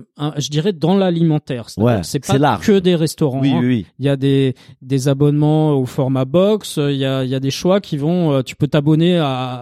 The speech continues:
Speaker 1: à un glacier, euh, comme tu peux t'abonner à une pizzeria, quoi, tu vois.
Speaker 2: Ouais, mais c'est, c'est hyper, c'est, c'est, à l'âge, du coup, c'est, c'est, je, je recommande vraiment nos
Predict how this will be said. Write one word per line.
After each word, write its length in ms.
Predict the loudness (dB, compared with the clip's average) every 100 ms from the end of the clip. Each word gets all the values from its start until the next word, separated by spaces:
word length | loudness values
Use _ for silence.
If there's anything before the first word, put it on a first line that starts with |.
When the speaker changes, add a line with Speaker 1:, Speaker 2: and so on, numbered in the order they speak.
| -12 -8
Speaker 1:
à 60 |
un 300 | -4 -2 -2
glacier, 920 | -2 0 0 0 0 2 4 4 4 2
euh, 440 | 2 2 0 0
comme 260 | 0 0 0
tu 140 | -2
peux 120 | -2
t'abonner 520 | 0 0 0 2 2
à 100 | 2
une 120 | 2 0
pizzeria, 540 | -2 -2 0 0 -4
quoi, 220 | -6 -12
tu 160 | -12 -4
vois. 80 | 0
Speaker 2:
Ouais, 220 | 0 0
mais 80 | -2
c'est, 160 | -2 -2
c'est 160 | 0
hyper, 240 | 2 2 -2
c'est, 180 | -4 -8
c'est, 120 | -6
à 80 | 0
l'âge, 240 | 2 2
du 60 | 0
coup, 220 | -4 -6 -6
c'est, 220 | -10 -12 -16
c'est, 160 | -18 -8
je, 160 | -6 -4
je 180 | 0 0
recommande 480 | 2 2 2 0 -2
vraiment 220 | -2
nos 60 | 0